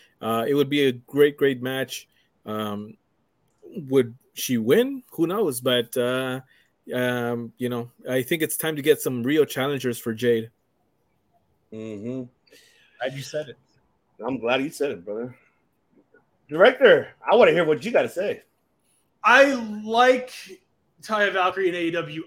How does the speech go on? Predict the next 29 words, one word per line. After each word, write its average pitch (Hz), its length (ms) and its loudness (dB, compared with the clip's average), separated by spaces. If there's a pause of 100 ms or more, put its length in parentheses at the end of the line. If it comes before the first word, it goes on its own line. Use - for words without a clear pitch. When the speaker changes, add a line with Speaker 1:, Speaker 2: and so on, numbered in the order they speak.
Speaker 4:
a 127 80 -8
lot. 127 580 -12 (160)
I 160 80 -10
think 151 240 -12
she's 151 300 -8
a 139 280 -8 (220)
highly 220 560 -2
credible 170 360 -2
threat, 151 500 -6
nay, 160 360 -4
even 156 560 -8
someone 175 360 -4
who 165 140 0
I 156 40 0
would 151 180 -4
not 156 260 -6
be 151 120 -6
mad 143 300 -2
at 135 260 -6
winning 147 280 -12
the 135 80 -10
belt. - 500 -8 (580)
But 160 140 -6
I 151 120 0
don't 170 200 -4
think 170 200 0
a 160 80 -4
surprise 165 640 -2
appearance 156 840 -6